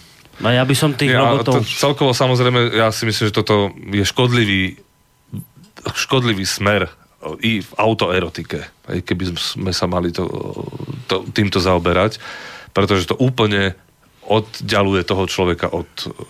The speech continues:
Speaker 2: sféry ľudských bytostí.
Speaker 1: Toto s-, tieto robotické
Speaker 2: Áno, áno,
Speaker 1: záležitosti,
Speaker 2: samozrejme.
Speaker 1: No,
Speaker 2: A
Speaker 1: ale
Speaker 2: tým sa už na východe, vy-, v tých ďalekom východe hrdia tie krajiny, hej, tam
Speaker 1: No.
Speaker 2: to už bežne predajné, hoci to s-,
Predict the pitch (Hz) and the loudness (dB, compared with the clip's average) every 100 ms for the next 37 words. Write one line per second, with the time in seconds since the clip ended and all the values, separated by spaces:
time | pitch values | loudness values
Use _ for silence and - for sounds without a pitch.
0 | - - - - 95 87 85 - 92 82 | -16 -8 -4 0 0 0 -2 -4 -4 -6
1 | - - - 139 156 - 120 - - 127 | -6 -8 -8 -6 -6 -6 -8 -14 -2 0
2 | 113 117 113 107 107 - 101 101 110 95 | 2 2 2 -2 -4 -4 -2 2 2 2
3 | 95 87 104 98 120 82 82 80 - - | -2 -2 0 0 -2 -6 -8 -14 -16 -20
4 | - 123 135 147 147 160 139 135 147 147 | -2 2 2 2 2 2 2 2 0 2
5 | 147 135 127 147 - - 117 131 131 135 | 0 0 0 0 -2 -4 0 2 2 0
6 | 123 123 127 117 117 156 110 92 92 - | 0 0 0 2 2 2 2 2 -2 0
7 | 95 90 90 92 95 90 92 92 - - | 0 0 0 0 0 0 -2 -4 -8 -16
8 | - 113 123 - - - - 92 85 98 | -12 -8 -8 -12 -20 -20 -4 -2 0 0
9 | 95 87 95 101 98 98 95 92 92 98 | 0 0 0 2 0 0 0 -2 -2 -4
10 | 92 87 90 90 87 - - - - - | -4 -2 -2 -2 -6 -10 -14 -12 -10 -10
11 | - - - - | -10 -12 -14 -18